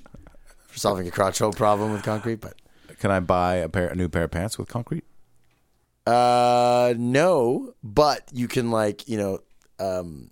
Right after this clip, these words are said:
Speaker 1: uh, you can j-, trade a bag of dry concrete,
Speaker 2: Mm.
Speaker 1: you know,
Speaker 2: Okay.
Speaker 1: for pants, for equivalent value pants.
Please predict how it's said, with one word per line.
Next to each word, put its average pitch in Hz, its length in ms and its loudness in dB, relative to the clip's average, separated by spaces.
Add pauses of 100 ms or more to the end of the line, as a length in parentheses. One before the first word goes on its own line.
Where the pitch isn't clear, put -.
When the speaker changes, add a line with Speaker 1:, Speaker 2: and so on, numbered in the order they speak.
(680)
Speaker 1:
uh, 85 360 -6 (100)
you 107 140 -6
can 98 340 -8
j-, 98 180 -4
trade 123 540 0
a 104 80 -2
bag 104 380 0
of 92 120 -4
dry 104 300 0
concrete, 104 640 -4 (280)
Speaker 2:
Mm. 98 280 -4 (280)
Speaker 1:
you 101 60 -4
know, 98 140 0 (100)
Speaker 2:
Okay. 123 40 4 (140)
Speaker 1:
for - 40 0
pants, 120 460 -2
for 120 120 0
equivalent 123 340 0
value 117 240 2
pants. 127 400 -4